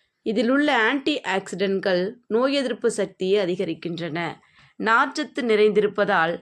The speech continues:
உடல் எடை குறைப்பதில் முக்கிய பங்கு வகிக்கிறது. புற்றுநோய் போன்ற கொடிய நோய் தாக்கியவர்களுக்கு அவகோடா பழம் அதிகமாக கொடுத்தால் அது நோய் எதிர்ப்பு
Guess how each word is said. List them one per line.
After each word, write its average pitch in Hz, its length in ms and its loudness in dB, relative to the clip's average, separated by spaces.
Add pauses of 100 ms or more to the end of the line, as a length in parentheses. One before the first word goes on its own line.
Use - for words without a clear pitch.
(340)
உடல் 262 340 0
எடை 214 260 4
குறைப்பதில் 180 680 -2 (180)
முக்கிய 214 440 -4
பங்கு 196 320 -2
வகிக்கிறது. 165 680 -4 (640)
புற்றுநோய் 302 580 0
போன்ற 214 300 0 (160)
கொடிய 220 340 2
நோய் 214 300 2
தாக்கியவர்களுக்கு 180 920 -2 (420)
அவகோடா 254 640 2
பழம் 190 420 0
அதிகமாக 214 720 -2
கொடுத்தால் 180 540 -2 (200)
அது 185 220 0
நோய் 226 280 0
எதிர்ப்பு 226 320 -2